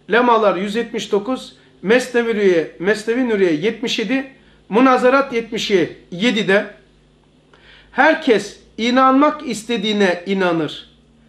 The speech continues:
Zanneder ki karşıya inanıyor." Ahma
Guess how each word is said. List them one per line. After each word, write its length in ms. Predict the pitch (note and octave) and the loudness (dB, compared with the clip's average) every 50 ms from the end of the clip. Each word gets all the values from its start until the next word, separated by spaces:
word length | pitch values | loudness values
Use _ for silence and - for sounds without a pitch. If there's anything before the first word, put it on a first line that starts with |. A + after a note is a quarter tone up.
| _ _ _ _ - | _ _ _ _ -18
Zanneder 680 | D3 C#3+ D3+ A3+ B3 B3+ B3+ A#3+ A3 G3+ C#4 C#4+ C4 - | -12 -2 0 2 2 4 4 2 2 2 2 0 0 -2
ki 380 | - G#3+ F3 C#3+ - - - _ _ _ _ _ _ _ _ _ _ _ _ | -2 -2 -2 -2 -4 -6 -14 _ _ _ _ _ _ _ _ _ _ _ _
karşıya 1120 | - - G#3 G#3+ A3 G#3+ - - - - - G#3+ G#3+ G#3 G3+ G3+ G#3+ A#3 C4 C#4 C#4+ - - - _ _ _ _ _ _ _ _ _ _ _ _ _ _ _ _ _ | -6 0 2 2 2 2 0 -4 -6 -6 -4 -4 -2 0 2 2 4 4 2 2 0 -2 -8 -18 _ _ _ _ _ _ _ _ _ _ _ _ _ _ _ _ _
inanıyor." 580 | G3+ G3+ G#3 G#3 G#3+ G#3+ G#3 G3+ F#3 E3 C3+ - - - _ _ _ _ _ _ _ _ _ _ _ _ _ _ _ _ _ _ _ _ _ _ _ _ _ _ _ _ _ _ _ _ _ _ _ _ _ - - | -2 0 2 2 2 4 4 2 2 2 0 -2 -8 -18 _ _ _ _ _ _ _ _ _ _ _ _ _ _ _ _ _ _ _ _ _ _ _ _ _ _ _ _ _ _ _ _ _ _ _ _ _ -4 0
Ahma 680 | G3 G#3 G#3 G#3 G3+ G#3+ A3 A3+ B3 C4+ D4 - - | 0 2 2 0 0 2 4 4 4 2 0 -4 -8